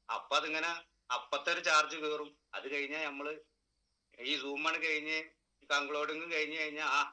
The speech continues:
പോട്ടെ എന്നും പറഞ്ഞ് അത് മടക്കി വെച്ചിട്ട് നമ്മള് പോകും. അങ്ങനെയൊക്കെയാണ് നമ്മളെ അവസ്ഥകള്. അപ്പോ എനിക്ക് ഇങ്ങ-, എൽ-, എല്ലാരോടും ഞാനടക്കം എന്നോടും പാടെ പറയാനുള്ളത് നമ്മൾ ഇതിനെ മുറുകെ പിടിച്ച് കഴിഞ്ഞാല് നമ്മളെ ലീഡർമാര് നമ്മളെ മുറുകെ പിടിക്കും.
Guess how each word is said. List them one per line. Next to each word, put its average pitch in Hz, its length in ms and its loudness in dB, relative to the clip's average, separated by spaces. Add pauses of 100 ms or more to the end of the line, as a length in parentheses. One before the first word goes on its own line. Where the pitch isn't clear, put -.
(140)
പോട്ടെ 135 280 -4
എന്നും 156 180 0
പറഞ്ഞ് 147 220 2
അത് 143 120 2
മടക്കി 139 300 0
വെച്ചിട്ട് 143 380 -4
നമ്മള് 139 240 -2
പോകും. 123 280 -10 (240)
അങ്ങനെയൊക്കെയാണ് 151 460 4
നമ്മളെ 147 260 4
അവസ്ഥകള്. 107 540 -2 (760)
അപ്പോ 110 200 -2 (320)
എനിക്ക് 135 340 2
ഇങ്ങ-, 175 260 6
എൽ-, 143 320 2
എല്ലാരോടും 170 500 2
ഞാനടക്കം 143 560 4
എന്നോടും 127 560 -6
പാടെ 156 260 4
പറയാനുള്ളത് 139 600 -2 (520)
നമ്മൾ 139 380 2
ഇതിനെ 165 300 2
മുറുകെ 151 420 -2
പിടിച്ച് 160 440 -4
കഴിഞ്ഞാല് 135 680 0
നമ്മളെ 127 300 -2
ലീഡർമാര് 139 640 -2
നമ്മളെ 131 300 -4
മുറുകെ 113 220 -6
പിടിക്കും. 98 360 -14